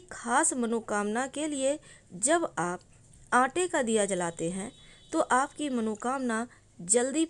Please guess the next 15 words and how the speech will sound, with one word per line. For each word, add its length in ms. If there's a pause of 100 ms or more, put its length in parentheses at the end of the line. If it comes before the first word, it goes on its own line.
(100)
पूर्ण 240 (560)
होने 220
की 180
ओर 280
अग्रसर 340
हो 160
जाता 280
है। 180 (840)
ज्योतिष 400
में 100
ये 200
भी 140
कहा 280
गया 260
है, 200